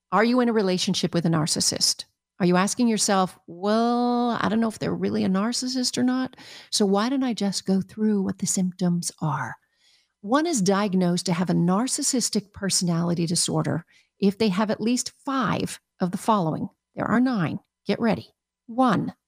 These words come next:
has a grandiose sense of self-importance, exaggerates achievements and talents. Two,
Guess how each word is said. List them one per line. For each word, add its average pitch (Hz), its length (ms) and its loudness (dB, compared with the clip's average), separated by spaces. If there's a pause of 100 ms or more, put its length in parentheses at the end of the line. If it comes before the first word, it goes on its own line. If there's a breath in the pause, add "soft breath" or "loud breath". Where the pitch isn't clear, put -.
(400)
has 214 140 2
a 220 100 2
grandiose 262 720 2
sense 240 460 0
of 196 200 -4
self-importance, - 1400 -2 (280)
exaggerates 196 1300 2
achievements 180 760 0 (160)
and 170 260 2
talents. - 760 -2 (880)
Two, 202 380 2